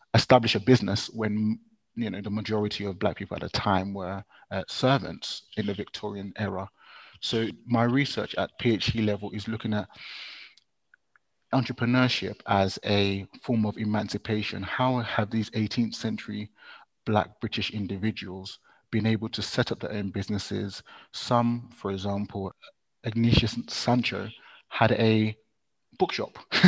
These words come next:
<laughs> you know. So how did he set up our own business? What was it for his love for reading? Was it a, a community space to do collective reading?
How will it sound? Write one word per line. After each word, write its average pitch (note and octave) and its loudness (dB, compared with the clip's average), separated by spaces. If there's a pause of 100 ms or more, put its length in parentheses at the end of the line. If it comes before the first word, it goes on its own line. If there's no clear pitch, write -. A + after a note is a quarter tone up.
<laughs> - -8
you A#2+ 4
know. G#2+ 2 (280)
So B2+ 6
how C#3+ 6
did B2 4
he A2+ 2
set - 0
up - -8
our - -6
own A2 -4
business? A2 -4
What G#2+ 0
was A2 -6
it - -6 (180)
for - -6
his G2 -2
love G2+ 2
for F#2 -6
reading? A#2+ 2
Was G2 -6
it F#2+ -4
a, - -8
a G2+ -8
community A2+ 4
space G#2 -6
to G2 -10
do F#2 -10
collective A2 -4
reading? A#2+ -2